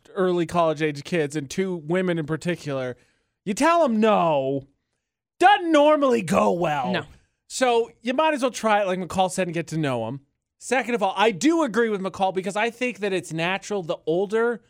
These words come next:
Speaker 1: that you get, especially the kids, I mean, specifically in families, it's harder and harder to come by, like, true family time because, you know, you, you first year in high school, then you go to college, maybe you move away, and then you got your job or whatever. So I think it's totally cool to change it.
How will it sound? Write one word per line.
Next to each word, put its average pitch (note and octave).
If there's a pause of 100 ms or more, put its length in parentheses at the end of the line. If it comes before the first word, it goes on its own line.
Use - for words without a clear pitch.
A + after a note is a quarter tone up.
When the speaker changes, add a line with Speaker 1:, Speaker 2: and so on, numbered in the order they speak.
(360)
Speaker 1:
that G3
you G3
get, G#3
especially E3+
the D3
kids, E3
I F3
mean, E3+
specifically E3+
in D#3+
families, F3
it's D#3
harder E3
and D#3
harder D#3+
to D3
come F#3+
by, D#3 (400)
like, D#3
true G3+
family D4+
time F#3
because, F3
you E3
know, D3+
you, D3
you D3
first D3+
year C3
in C3+
high F#3
school, E3+
then C#3
you A#2
go B2+
to A#2+
college, D3
maybe A#2+
you A2+
move A#2+
away, F#3 (340)
and A#2+
then C3+
you C3
got C3
your C3+
job F#3
or F#3
whatever. F3+
So F3+
I F#3+
think G#3+
it's -
totally A#3
cool G#3+ (220)
to E3+
change B3+
it. G#4+